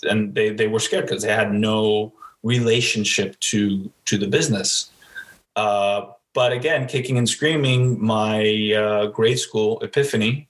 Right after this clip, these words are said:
uh, which is down there in South, South Miami, they had opened a drama club when I was ten or eleven. And, uh, I saw this girl, I'll never forget, Kristen Carpenter, or what is it?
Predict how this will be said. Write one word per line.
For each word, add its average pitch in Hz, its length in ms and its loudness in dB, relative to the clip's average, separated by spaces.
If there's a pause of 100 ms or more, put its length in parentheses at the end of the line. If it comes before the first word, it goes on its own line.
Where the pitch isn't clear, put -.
(120)
uh, 104 400 0 (180)
which - 240 0
is 104 140 -4
down 107 220 2
there 104 100 2
in 104 80 0
South, 107 360 0 (100)
South 110 260 0
Miami, 117 520 0 (300)
they 120 160 0
had 131 100 0
opened 123 220 0
a 117 60 -2
drama 135 280 0
club 113 320 -2 (160)
when 107 200 0
I 107 80 2
was 107 320 -2
ten 131 580 0
or 110 80 -2
eleven. 110 540 0
And, 104 320 0
uh, 107 260 0 (1080)
I - 20 0
saw 135 300 0
this 127 180 -2
girl, 139 640 -2 (640)
I'll - 80 -8
never 120 120 4
forget, 120 340 -2
Kristen 123 360 -2
Carpenter, 110 560 0
or - 400 -4
what 156 160 4
is 165 80 0
it? 156 100 -4